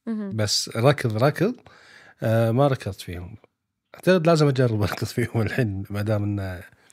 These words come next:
Speaker 2: صار لي سنة ونص. أعتقد إنه وصلت مرحلة إن أقدر أسوي كل شيء. <laughs>
Speaker 1: إيه. شوف، إذا في شغلة فيني أحكي عنها عن البيرفوت،
Speaker 2: مهم.
Speaker 1: أوكي؟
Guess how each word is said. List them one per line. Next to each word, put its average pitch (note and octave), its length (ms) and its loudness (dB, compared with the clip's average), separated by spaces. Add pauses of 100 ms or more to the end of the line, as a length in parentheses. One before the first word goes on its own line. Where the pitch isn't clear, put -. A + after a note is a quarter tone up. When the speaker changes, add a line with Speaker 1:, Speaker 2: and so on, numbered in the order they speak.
(720)
Speaker 2:
صار A2 200 0
لي A2 100 2
سنة A#2+ 280 2
ونص. A#2+ 380 -2
أعتقد B2 440 2
إنه A2+ 160 0
وصلت B2+ 380 0
مرحلة B2+ 360 2
إن A#2 160 0
أقدر A#2+ 240 0
أسوي A#2+ 280 2
كل A#2+ 160 -2
شيء. A2+ 180 0 (240)
<laughs> - 180 -8
Speaker 1:
إيه. G3+ 120 -8 (300)
شوف، - 200 -2
إذا A3+ 220 0
في D4 300 0
شغلة B3 400 2
فيني A#3 360 -2
أحكي - 240 -8
عنها G#3+ 260 -4
عن F#3 160 -6
البيرفوت، F#3 840 -6
Speaker 2:
مهم. A#2 100 0
Speaker 1:
أوكي؟ G2+ 340 -2